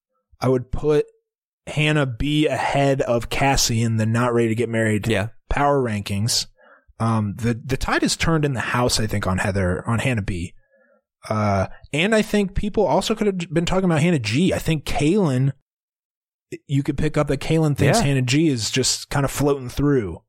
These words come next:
Speaker 2: Absolutely.
Speaker 1: If I, if you wanna, if you wanna talk about who I think is ready,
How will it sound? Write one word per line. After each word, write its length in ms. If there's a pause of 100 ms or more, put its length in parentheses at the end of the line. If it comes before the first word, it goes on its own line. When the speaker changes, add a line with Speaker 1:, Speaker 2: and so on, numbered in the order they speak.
(160)
Speaker 2:
Absolutely. 540 (680)
Speaker 1:
If 180
I, 220
if 160
you 100
wanna, 320 (360)
if 160
you 60
wanna 120
talk 200
about 260
who 420
I 120
think 340 (120)
is 280
ready, 440